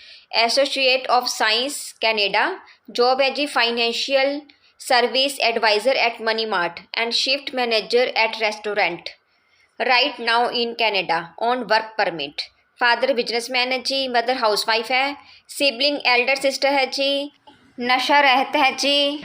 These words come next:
ਟੈਲੀਫੋਨ ਨੰਬਰ ਦਿੱਤਾ ਗਿਆ ਹੈ ਜੀ, ਆਪ ਟੈਲੀਫੋਨ ਕਰਕੇ ਵਧੇਰੇ ਜਾਣਕਾਰੀ ਲੈ ਸਕਦੇ ਹੋ।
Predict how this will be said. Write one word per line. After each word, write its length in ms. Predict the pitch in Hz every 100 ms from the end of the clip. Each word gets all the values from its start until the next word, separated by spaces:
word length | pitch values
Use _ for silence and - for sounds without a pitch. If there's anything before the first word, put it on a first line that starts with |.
| 175 233
ਟੈਲੀਫੋਨ 420 | 226 254 269 262
ਨੰਬਰ 220 | 254 247
ਦਿੱਤਾ 260 | 214 226 220
ਗਿਆ 180 | 214
ਹੈ 120 | 233 226
ਜੀ, 280 | 226 240 -
ਆਪ 180 | 220 226
ਟੈਲੀਫੋਨ 400 | 214 214 233 220
ਕਰਕੇ 300 | 214 214 226
ਵਧੇਰੇ 340 | 226 226 196
ਜਾਣਕਾਰੀ 560 | 214 196 190 196 190 202
ਲੈ 140 | 175
ਸਕਦੇ 380 | 175 170 175 170
ਹੋ। 260 | 170 160